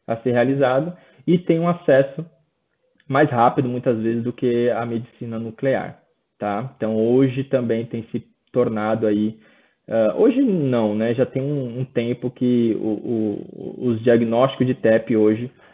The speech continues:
a tomografia, ela tem nos ajudado bastante. Então, como eu havia comentado, aqui a gente não tá abordando somente o covid dezenove, claro que é um tema muito abordado hoje no mundo, mas o tórax, a tomografia de tórax hoje é um padrão ouro em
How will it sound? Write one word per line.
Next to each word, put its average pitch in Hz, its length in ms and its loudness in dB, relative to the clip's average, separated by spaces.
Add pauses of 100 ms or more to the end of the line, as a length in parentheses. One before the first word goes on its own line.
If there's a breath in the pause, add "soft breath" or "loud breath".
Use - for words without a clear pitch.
a 104 80 -4
tomografia, 113 640 0
ela 110 120 4
tem 113 180 -6
nos 113 160 -4
ajudado 110 480 0
bastante. 113 680 -2
Então, 117 180 0
como 135 200 0
eu 135 40 4
havia 117 260 2
comentado, 131 680 0 (380 soft breath)
aqui 110 280 2
a 110 40 2
gente 120 240 -4
não 120 140 -4
tá 120 180 0
abordando 113 480 2
somente 110 460 -4
o 107 40 -8
covid 110 400 -2
dezenove, 110 520 -2
claro 110 300 0
que 113 120 -6
é - 20 -4
um 110 80 -2
tema 107 300 -2
muito 110 280 -2
abordado 110 640 4
hoje 104 260 4
no 110 120 0
mundo, 117 500 0 (480 soft breath)
mas 110 400 0
o 117 60 -10
tórax, 113 480 4 (160)
a 107 60 -8
tomografia 113 580 -2
de 117 100 -6
tórax 110 360 -2
hoje 107 400 -4
é 110 80 -4
um 110 80 -8
padrão 113 500 -4
ouro 107 320 0 (400 soft breath)
em 117 280 -4